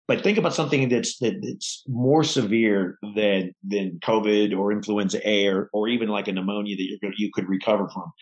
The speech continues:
What are you gonna think about all day, every day? And think about that lasting for a while, because really, you know, what you have with overhead expenses, typically, the, you know, the mechanics of it is you have a thirty-day or a sixty-day elimination period, depending on how your receivables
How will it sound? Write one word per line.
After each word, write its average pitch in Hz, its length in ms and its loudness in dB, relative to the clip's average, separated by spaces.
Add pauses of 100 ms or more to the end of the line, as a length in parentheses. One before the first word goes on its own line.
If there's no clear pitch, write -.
(300)
What 123 300 4
are 190 40 4
you 202 60 6
gonna 180 180 4
think 151 140 2
about 113 220 2
all 107 160 2
day, 98 160 4
every 95 160 0
day? 87 200 -6 (380)
And 156 220 -2
think 214 160 6
about 202 240 2
that 131 160 2
lasting 120 440 2
for 104 120 2
a 101 40 2
while, 101 220 2
because 101 300 0
really, 135 500 2
you 127 160 2
know, 123 60 4
what 151 180 4
you 180 80 4
have 156 160 4
with 120 140 4
overhead 110 280 2
expenses, 110 540 -6
typically, 110 760 0 (680)
the, 113 80 -4
you 117 160 -4
know, 104 80 -4
the 107 80 -2
mechanics 143 540 0
of 104 120 2
it 110 80 2
is 110 220 -2
you 120 80 2
have 113 100 4
a 98 60 -4
thirty-day 123 560 2
or 107 80 2
a 98 60 -2
sixty-day 107 400 -6
elimination 95 600 -4
period, 90 220 -6
depending 107 400 0
on 95 100 2
how 104 120 -2
your 98 200 4
receivables 92 460 -2